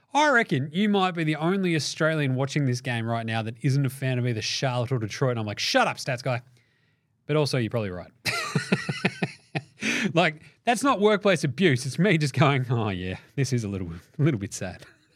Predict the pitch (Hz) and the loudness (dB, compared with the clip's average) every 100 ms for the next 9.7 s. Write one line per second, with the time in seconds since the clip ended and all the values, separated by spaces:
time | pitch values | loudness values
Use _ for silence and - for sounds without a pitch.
0 | - - - - 143 - - _ - - | -16 -14 -14 -14 -16 -18 -20 _ -6 -2
1 | 226 202 - 277 254 220 254 254 226 214 | -2 -2 2 2 4 2 0 0 0 2
2 | 214 196 220 190 185 175 190 175 151 170 | 2 4 4 4 2 2 2 0 0 0
3 | 175 165 151 147 147 135 117 151 165 156 | 2 2 2 2 0 0 -4 -10 -10 -10
4 | 156 131 113 123 123 113 104 107 - 185 | -10 -12 -4 0 2 2 0 0 2 4
5 | 208 202 180 _ _ 170 285 254 240 240 | 2 0 -6 _ _ -2 0 2 2 2
6 | 220 170 - 226 170 175 202 226 - 202 | 0 2 4 2 2 0 0 0 4 4
7 | 196 165 175 180 170 160 190 160 185 - | 2 -2 2 2 4 2 2 2 -2 -8
8 | _ 165 190 180 175 185 170 190 190 - | _ 0 0 0 0 2 2 2 0 0
9 | 202 202 202 - 180 175 147 | 2 2 0 2 2 2 0